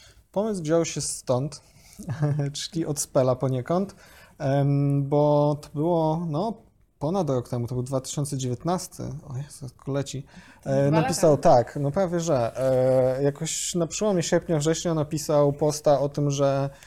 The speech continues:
Speaker 1: em, no, generalnie o tym, że świat umiera i on chciałby coś w tym zrobić, znaczy chciałby wesprzeć jakąś organizację, która, e, e, pomaga, tak, w kryzysie klimatycznym. E, ja stwierdziłem, hej, może sami zrobimy coś i zbierzemy pieniądze i, i wtedy, jeżeli znajdziemy taką organizację, to te pieniądze damy, no bo jako komiksiarze coś tam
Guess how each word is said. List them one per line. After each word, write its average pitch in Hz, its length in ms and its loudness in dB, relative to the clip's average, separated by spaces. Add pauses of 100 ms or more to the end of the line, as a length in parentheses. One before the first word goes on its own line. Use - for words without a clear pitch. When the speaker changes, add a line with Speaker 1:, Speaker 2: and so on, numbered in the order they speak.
(340)
Speaker 1:
em, 143 640 0
no, 220 320 0
generalnie 220 480 4
o 160 40 6
tym, 160 120 4
że 151 100 2
świat 165 280 4
umiera 202 260 4
i 196 40 6
on 175 100 4
chciałby 156 300 0
coś 143 160 -6
w - 40 -12
tym 147 120 0
zrobić, 165 180 4
znaczy 170 200 0
chciałby 196 260 2
wesprzeć 185 300 2
jakąś 170 240 0
organizację, 160 680 4
która, 147 520 2
e, 143 40 -8
e, 143 460 -2 (300)
pomaga, 147 400 4
tak, 135 280 0
w - 160 -20
kryzysie 143 400 0
klimatycznym. 139 640 -2 (560)
E, 160 380 2
ja 170 120 4
stwierdziłem, 185 440 0
hej, 151 200 2
może 165 480 2
sami 294 320 2
zrobimy 165 400 4
coś 160 220 0
i 160 60 -2
zbierzemy 156 400 0
pieniądze 156 560 0
i, 160 200 -2
i 151 40 -4
wtedy, 156 260 -2
jeżeli 156 280 0
znajdziemy 151 360 2
taką 156 240 0
organizację, 147 580 2
to 151 120 -2
te 147 100 -2
pieniądze 147 380 2
damy, 120 280 0
no 127 100 -6
bo 139 80 -2
jako 143 160 0
komiksiarze 151 520 2
coś 151 180 -8
tam 156 180 2